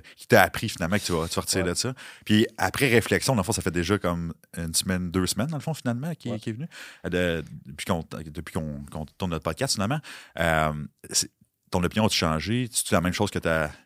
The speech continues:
Speaker 1: t'as en tête, finalement, que t'as appris de lui, finalement ?
Speaker 2: C'est des concepts, puis c'est
Speaker 1: Ouais.
Speaker 2: surtout des rappels de choses que je savais déjà un peu, mais, <clears throat> tu sais, j'ai quand même fait une couple de, de conférences,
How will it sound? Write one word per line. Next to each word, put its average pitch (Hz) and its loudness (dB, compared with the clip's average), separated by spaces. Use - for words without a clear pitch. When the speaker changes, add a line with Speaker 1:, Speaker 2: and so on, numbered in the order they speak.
Speaker 1:
t'as 87 4
en 82 0
tête, 104 2
finalement, 85 -2
que 90 -6
t'as 76 2
appris - -6
de 82 -12
lui, 101 -10
finalement ? - -20
Speaker 2:
C'est 135 0
des 151 6
concepts, 196 0
puis - -6
c'est - 0
Speaker 1:
Ouais. 113 0
Speaker 2:
surtout - -6
des 101 0
rappels 98 -2
de 104 -2
choses 170 0
que 120 -2
je - -6
savais 110 0
déjà 104 -4
un 104 -4
peu, 123 -8
mais, 101 0
<clears throat> - -20
tu 135 -2
sais, 151 0
j'ai 117 0
quand 120 4
même 165 4
fait 143 -2
une 104 -2
couple 131 -4
de, 98 0
de 92 -4
conférences, 104 -2